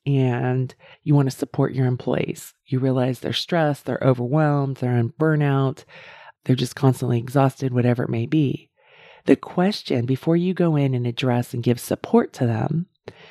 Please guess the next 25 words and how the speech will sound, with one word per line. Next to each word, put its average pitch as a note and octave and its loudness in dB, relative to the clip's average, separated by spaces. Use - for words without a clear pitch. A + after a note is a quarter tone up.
is, C#3 4
"What D3+ 0
boundaries D3 -2
need C3+ 0
to D3+ 0
be D3 0
in C3 -2
place - -4
so - -4
I C#3 2
can C3 0
support - 2
my A#2 0
employees?" B2+ -2
One D3 0
may D3+ 0
be A#2 -4
that - -2
you C#3 2
have A#2+ -4
the - 0
time C3 -2
or B2+ -2
the A#2 2
space C3+ -4